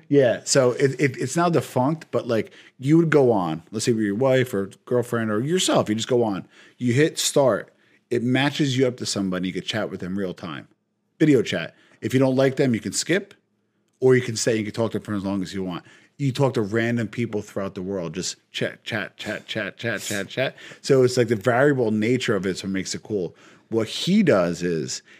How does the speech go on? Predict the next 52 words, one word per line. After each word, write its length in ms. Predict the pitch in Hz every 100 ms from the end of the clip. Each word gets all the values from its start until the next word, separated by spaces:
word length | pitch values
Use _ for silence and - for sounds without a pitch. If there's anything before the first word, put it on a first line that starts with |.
| _
he 260 | - 147 147
will 180 | 160
do 200 | 139 131
a 40 | 110
show. 680 | - - 139 110 87 107 - _ _ _ _ _
You 100 | 135
should 120 | 131 160
do 80 |
some 180 | 147 139
B-roll 360 | 131 139 127 101
for 160 | -
that 260 | 98 92 -
'cause 140 | 107
it, 200 | 101 104
it'll 180 | 104 110
be 140 | 113 110
interesting. 440 | 107 104 - 87 - - - -
He, 220 | - 139 -
for 160 | 135 123
a 40 |
show, 360 | 107 - 151 120
he 380 | - - 139 131
will 240 | 127 110
head, 240 | 101 127 131 123
he'll 140 | 117 120
be 160 | 123
chatting 320 | 110 110 107 135
with 180 | 143
you, 280 | 180 185 202 - _ _ - _
and 100 | 117
then 140 | 123 117
when 100 | 113
it's 260 | 104 -
supposed 280 | - 139 117
to 60 | 110
skip, 520 | - - 147 123 - -
it, 180 | 104 -
like, 220 | 98 90 _
does 180 | - 98
a 40 |
little 140 | 92 82
spiral. 680 | - - - 95 90 67 - _ _
He 240 | _ 135 139
edits 260 | 139 139 -
in 100 | 110
a 60 |
skip, 340 | - - 131 -
so 180 | 110 98
he's 180 | 123
talking 360 | - 117 - 82
to 40 |
you, 120 | 50